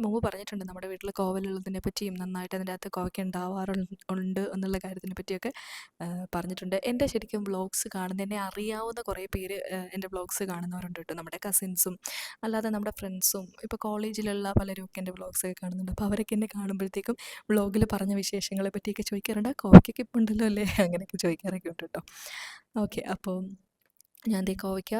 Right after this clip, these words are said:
എടുത്തിട്ട് ഇതേപോലെ നീളത്തിൽ അരിയുവാണ് കേട്ടോ. ആ, മെഴുക്കുരട്ടി വെക്കാനാകുമ്പോഴത്തേക്ക് ഇങ്ങനെ നീളത്തിലാണ് നമ്മൾ പൊതുവെ അരിയാറുള്ളത്. അല്ലെങ്കിൽ മറ്റേ വട്ടത്തിലോ അല്ലെങ്കിൽ ചെറു-,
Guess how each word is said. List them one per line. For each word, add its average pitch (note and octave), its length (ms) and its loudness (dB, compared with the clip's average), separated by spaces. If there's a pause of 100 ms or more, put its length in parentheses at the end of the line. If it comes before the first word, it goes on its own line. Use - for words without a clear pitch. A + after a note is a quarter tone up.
(140)
എടുത്തിട്ട് G3 340 -4
ഇതേപോലെ G3 400 4 (100)
നീളത്തിൽ G#3+ 540 0 (160)
അരിയുവാണ് F3 440 -4
കേട്ടോ. F3 200 -4 (400)
ആ, G3 100 -2 (260)
മെഴുക്കുരട്ടി A#3 520 0
വെക്കാനാകുമ്പോഴത്തേക്ക് G#3 640 0
ഇങ്ങനെ G3 180 0
നീളത്തിലാണ് F#3+ 680 -2
നമ്മൾ F3+ 240 -6
പൊതുവെ F#3 340 -2 (100)
അരിയാറുള്ളത്. F3+ 680 -6 (160)
അല്ലെങ്കിൽ A3 520 0
മറ്റേ - 300 -6
വട്ടത്തിലോ G3 560 -2
അല്ലെങ്കിൽ F#3+ 280 -6
ചെറു-, F#3 320 -8